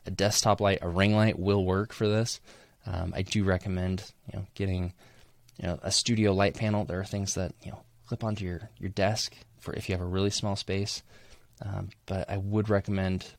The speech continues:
playing with your lighting. I, my favorite type of lighting, there are different types, um, but it's three-point lighting. So I have this key light, is what it's called, off in the front. Then I have a fill light, so it actually shines a light on my shoulder.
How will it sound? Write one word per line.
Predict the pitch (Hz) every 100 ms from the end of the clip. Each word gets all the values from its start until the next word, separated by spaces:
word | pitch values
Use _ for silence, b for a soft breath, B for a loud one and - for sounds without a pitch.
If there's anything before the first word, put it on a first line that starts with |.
| -
playing | 95 95
with | 92 -
your | 85
lighting. | 82 85 95 - -
I, | 85
my | - 95
favorite | - 104 101 104 - -
type | - 139 117
of | 98
lighting, | 90 113
there | 135 123
are |
different | 135 120
types, | - 98 - B B B B
um, | - 95 92
but | 107
it's | 101
three-point | - 101 82
lighting. | 62 65 - -
So | 95
I |
have | 98 92
this | 92 92 -
key | - 147
light, | 110 104 -
is | 135
what | 110
it's | 95 -
called, | 101 123 135 -
off | 90 - - - -
in | 98
the |
front. | 92 117 123 - B B _
Then | 104
I |
have | 120 113 -
a | 92 95
fill | - 131
light, | 107 104 - -
so | - -
it | 110
actually | 110 - 104
shines | - 98 92
a | 90
light | 92 90
on | 92
my | 87
shoulder. | - 98 117